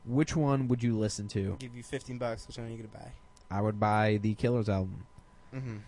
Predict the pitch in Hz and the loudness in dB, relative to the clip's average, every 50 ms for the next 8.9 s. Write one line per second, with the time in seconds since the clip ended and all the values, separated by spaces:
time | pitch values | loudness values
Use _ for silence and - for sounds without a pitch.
0 | - - - - - 123 - 135 123 117 113 113 110 104 101 107 113 - - - | -16 -18 -6 -2 0 2 4 6 8 8 8 8 8 6 4 0 -4 -8 -12 -12
1 | - 143 143 151 165 185 196 196 196 196 180 170 190 175 143 131 139 131 127 123 | -10 -8 -4 -2 -2 0 0 0 0 0 -2 0 0 0 0 2 2 2 2 4
2 | 123 143 - 151 139 131 127 123 - - 120 123 - 110 - - 117 107 90 - | 2 2 2 0 0 0 0 0 0 0 -2 -2 -2 -4 -6 -4 -4 -4 -4 -4
3 | 92 82 - - - - - - 104 98 - - 85 78 - - - - - - | -8 -10 -10 -10 -14 -14 -12 -10 -8 -8 -8 -8 -8 -8 -10 -12 -14 -18 -20 -18
4 | - - - - - - - 120 113 110 107 107 107 107 127 147 143 139 135 131 | -18 -18 -20 -20 -14 -8 -4 -2 0 2 2 2 2 2 2 2 2 2 0 0
5 | 127 127 127 127 135 135 131 123 - - 143 131 123 120 110 110 110 110 107 107 | 0 0 2 2 2 2 0 -2 -2 -2 0 0 0 0 -2 -2 -4 -6 -6 -4
6 | 117 113 110 120 117 123 - - - 117 220 208 208 214 214 226 220 - - - | -2 0 2 2 2 2 2 0 0 0 2 4 4 4 4 2 0 -4 -2 -2
7 | 151 151 143 151 156 156 160 160 - 170 170 160 156 151 156 151 151 - - 131 | 0 2 4 4 4 4 2 2 2 2 2 2 4 6 6 6 6 4 0 -2
8 | 135 123 123 123 120 113 - - 117 104 101 90 - - - - - - | 0 0 0 0 0 -2 -4 -4 -4 -2 -2 -2 -2 -4 -6 -10 -12 -14